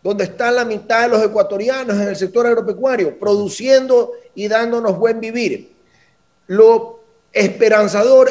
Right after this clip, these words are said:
es que podríamos generar el doble de trabajo si todos, llámense en prefecturas, municipios, asociaciones, empresa privada,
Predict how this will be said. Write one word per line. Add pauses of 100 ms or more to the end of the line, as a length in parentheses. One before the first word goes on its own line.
(100)
es
que (500)
podríamos
generar
el
doble
de
trabajo
si
todos, (340)
llámense
en
prefecturas,
municipios, (360)
asociaciones,
empresa
privada,